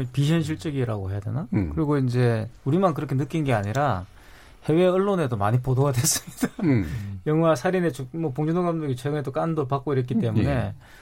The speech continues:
Speaker 1: 봉 감독이 만든 영화의 소재가 됐던 그 살인 사건이 밝혀졌다더라,
Speaker 2: 음.
Speaker 1: 범죄자가. 그래서 외신에도 굉장히 많이 나왔어요. 그래서
Speaker 2: 음.
Speaker 1: 이런 부분들이 이제 어떻게 보면 완전히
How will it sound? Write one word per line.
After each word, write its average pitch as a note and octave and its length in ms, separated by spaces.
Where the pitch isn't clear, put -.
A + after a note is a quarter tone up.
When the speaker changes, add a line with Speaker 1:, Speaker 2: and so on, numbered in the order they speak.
Speaker 1:
봉 C3+ 140
감독이 E3 340
만든 B2+ 400
영화의 B2 800
소재가 C#3+ 400
됐던 B2 360
그 B2 140
살인 C#3+ 240
사건이 B2+ 480
밝혀졌다더라, C3 880
Speaker 2:
음. E3 60
Speaker 1:
범죄자가. G#2+ 800
그래서 C3 400
외신에도 F3 320
굉장히 G#3+ 200
많이 A#2+ 180
나왔어요. A#2 540
그래서 D3 320
Speaker 2:
음. B2 40
Speaker 1:
이런 G#3 160
부분들이 F3+ 600
이제 D3+ 380
어떻게 F3+ 220
보면 F3+ 640
완전히 E3 680